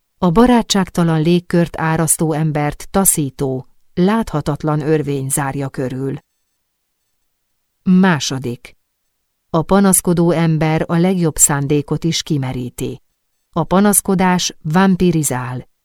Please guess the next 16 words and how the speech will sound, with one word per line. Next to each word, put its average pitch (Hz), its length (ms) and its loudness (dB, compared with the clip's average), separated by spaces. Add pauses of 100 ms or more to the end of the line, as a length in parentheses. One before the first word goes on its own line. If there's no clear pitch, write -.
(380)
tehát 220 460 0
ösztönösen 160 600 0
elzárkóznak 131 960 -6
tőle. 127 520 -8 (1500)
Harmadik. 139 800 -2 (920)
A 175 160 2
félelem 196 580 2
és 160 200 -2
az 170 160 0
elkeseredés 147 880 -2
betegséget 160 720 -2
okoz, 131 460 -6 (160)
és 190 240 4
balsorsot 156 760 -2
idéz 131 400 -4
fel. 123 440 -10